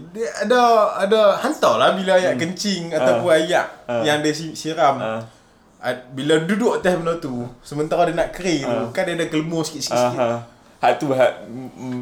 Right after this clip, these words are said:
Speaker 1: Kita
Speaker 2: ei.
Speaker 1: nak masuk berak, nak terberak sangat-sangat
Speaker 2: Ha.
Speaker 1: dah ni
Speaker 2: Ha.
Speaker 1: tak?
Speaker 2: Aduh.
Speaker 1: Dah nak kena cari tisu lap pula.
Speaker 2: Satu hal pula nak kena lap
Speaker 1: Ha.
Speaker 2: tu.
Speaker 1: Kena
Speaker 2: Tak,
Speaker 1: pula
Speaker 2: kalau
Speaker 1: kalau tisu tak ada. Anak
Speaker 2: <laughs>
Speaker 1: haram tu.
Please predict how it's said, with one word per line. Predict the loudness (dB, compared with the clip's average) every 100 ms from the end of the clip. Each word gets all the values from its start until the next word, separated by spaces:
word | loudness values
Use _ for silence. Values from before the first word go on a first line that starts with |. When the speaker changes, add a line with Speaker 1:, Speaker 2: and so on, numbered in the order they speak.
| -2
Speaker 1:
Kita | 4 6 6 4 4 6
Speaker 2:
ei. | 6
Speaker 1:
nak | 6 2
masuk | 0 0 0 4
berak, | 6 6 4
nak | -2 -2
terberak | -2 2 4 4 2
sangat-sangat | 0 2 4 4
Speaker 2:
Ha. | 4
Speaker 1:
dah | 4
ni | 4
Speaker 2:
Ha. | 4
Speaker 1:
tak? | 4 4 4 0 -14 -20 -20 _ _ _ _ _ -12
Speaker 2:
Aduh. | -8 -2
Speaker 1:
Dah | 4 4 4
nak | 2 -2
kena | 0 -2
cari | -2 -4
tisu | -6 -6 -4 -2
lap | -2 -2 -4
pula. | -6 -4 -4 -6 -16 -20 _ _ _ _ _
Speaker 2:
Satu | -6 -2 2
hal | 4 4
pula | 2
nak | -2
kena | -2 0
lap | 2
Speaker 1:
Ha. |
Speaker 2:
tu. | 0 -6 -12 0
Speaker 1:
Kena | 2 4
Speaker 2:
Tak, | 6
Speaker 1:
pula | 6
Speaker 2:
kalau | 6 6
Speaker 1:
kalau | 6 6
tisu | 6 2
tak | 2 4
ada. | 2 2
Anak | 0 0 0 -4 -4 -2
Speaker 2:
<laughs> |
Speaker 1:
haram | 0 2 2 0 0 0 -2
tu. | -2 -6